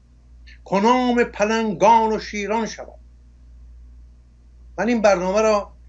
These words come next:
به این دسته از دختران و پسران خوبم پیشکش می‌کنم.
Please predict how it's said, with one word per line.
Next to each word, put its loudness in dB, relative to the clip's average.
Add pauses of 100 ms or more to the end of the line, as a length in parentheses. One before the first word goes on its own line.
(160)
به -2
این -2
دسته -4
از -4 (300)
دختران 2
و -2
پسران -2
خوبم -4
پیشکش -10
می‌کنم. -20